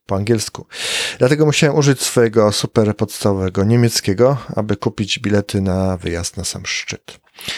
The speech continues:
Chwilę później siedzieliśmy już w gondoli i wolno sunęliśmy w górę, podziwiając widoki, które robiły się coraz piękniejsze wraz z nabieraniem wysokości.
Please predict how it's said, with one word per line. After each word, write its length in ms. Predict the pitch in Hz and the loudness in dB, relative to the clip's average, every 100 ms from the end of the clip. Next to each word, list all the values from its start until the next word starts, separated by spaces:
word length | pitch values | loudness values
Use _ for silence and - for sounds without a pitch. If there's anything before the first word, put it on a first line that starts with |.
| - - | -12 -4
Chwilę 220 | - 170 | 2 4
później 480 | - 143 131 123 113 | 4 2 4 4 4
siedzieliśmy 600 | - 113 101 101 92 95 | 0 0 2 2 0 -4
już 140 | 87 | -6
w 60 | - | -2
gondoli 580 | 117 123 151 143 135 - | 0 2 4 4 2 -2
i 140 | - 80 | -8 -14
wolno 540 | - 123 143 135 131 | -4 2 2 2 0
sunęliśmy 680 | 131 - 90 87 87 107 107 | -2 -4 -4 -4 -4 -2 -4
w 100 | 98 | -4
górę, 560 | - 143 135 127 104 92 | 0 4 6 6 4 2
podziwiając 640 | 117 117 113 107 95 - | -4 -2 2 2 0 -4
widoki, 420 | 98 113 107 98 | 0 0 0 -4
które 300 | - 101 92 | -4 -2 0
robiły 320 | 95 92 101 | 0 0 0
się 180 | 98 - | 2 -2
coraz 640 | - - - 147 123 101 - | -4 -2 2 4 4 2 -2
piękniejsze 1000 | - 90 - - 90 87 - - 87 85 _ - - _ - | -4 -6 -6 -6 -4 -2 -2 0 -4 -6 _ -20 -20 _ 0
wraz 360 | 101 113 - | 2 2 -2
z 120 | - 110 | -2 2
nabieraniem 600 | 107 104 90 85 85 85 | 4 4 2 -2 -6 -8
wysokości. 720 | - - - 92 - - | -8 -8 -10 -10 -8 -8